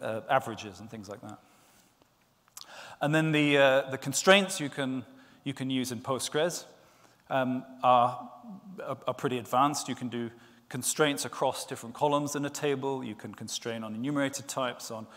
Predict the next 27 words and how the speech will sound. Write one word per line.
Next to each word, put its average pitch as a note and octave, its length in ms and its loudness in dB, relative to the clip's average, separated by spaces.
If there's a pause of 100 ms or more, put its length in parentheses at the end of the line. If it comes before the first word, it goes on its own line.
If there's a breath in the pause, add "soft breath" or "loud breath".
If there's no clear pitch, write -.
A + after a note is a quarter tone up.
(300 loud breath)
on A#2 140 -8
different, A#2 560 -8
uh, A2+ 200 0
o-, A2+ 60 -4
o-, A2 640 -8
o-, A2+ 60 -8
on G#2+ 80 -8
a G#2+ 80 -8
range B2+ 320 -2
of A#2 80 -8
values. A#2 540 -4 (1500 soft breath)
And D3+ 100 2
then E3 120 8
we E3+ 100 6
use, D#3 400 4
uh, C#3+ 220 8
we, C#3+ 140 0
we C3+ 160 -4
sometimes, D3+ 500 4
when B2+ 80 -4
we B2+ 60 0
have C#3 220 2
to, C#3+ 80 -4
we A#2+ 120 -4
use A2+ 180 -6
row B2+ 160 0
locking. C3 400 -2